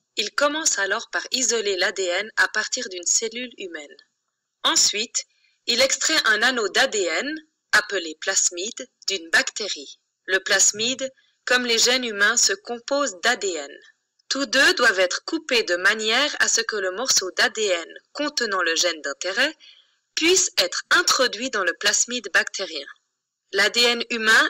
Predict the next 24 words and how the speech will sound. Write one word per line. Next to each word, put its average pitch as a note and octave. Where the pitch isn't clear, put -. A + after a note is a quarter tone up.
est F#3+
coupé F4+
en G#3
petits D4
morceaux G#3
à F3+
l'aide G#3+
de G#3
ciseaux. D3+
Les F3+
mêmes B3
ciseaux G#3+
coupent -
également A3+
le F3+
plasmide. D#3+
Le F#3
généticien C#4+
isole D4
le A3
morceau A3
d'A A3+
D A#3
N G3